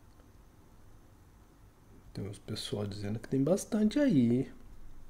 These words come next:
Bastantinho. O que é aquele scout que ele deu no dezesseis? Tem seiscentos. Onde tá o dezesseis? Ah, era este aqui. Será que é algum C trinta? Dá pra ver? Acho que não, né? T doze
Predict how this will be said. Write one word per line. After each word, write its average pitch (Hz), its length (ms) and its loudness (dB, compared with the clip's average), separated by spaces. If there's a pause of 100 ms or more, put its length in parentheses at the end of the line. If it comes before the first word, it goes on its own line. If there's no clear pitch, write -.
(1700)
Bastantinho. 147 1000 6
O - 20 -2
que - 100 2
é 175 40 10
aquele 175 420 8
scout - 480 4
que - 140 6
ele 113 160 6
deu 120 180 6
no 113 140 4
dezesseis? 139 720 4
Tem 131 120 4
seiscentos. 131 680 0
Onde 156 140 2
tá 135 80 6
o 117 80 6
dezesseis? 110 720 0
Ah, 113 140 0
era 107 240 2
este 127 320 4
aqui. - 280 -4 (1000)
Será 135 140 4
que 139 80 6
é - 20 10
algum 113 200 4
C - 200 0
trinta? 170 640 4 (160)
Dá 120 260 0
pra 110 160 2
ver? 143 220 2
Acho - 180 0
que - 80 -4
não, 107 240 0
né? 131 160 -2 (2000)
T 135 100 -6
doze 151 640 4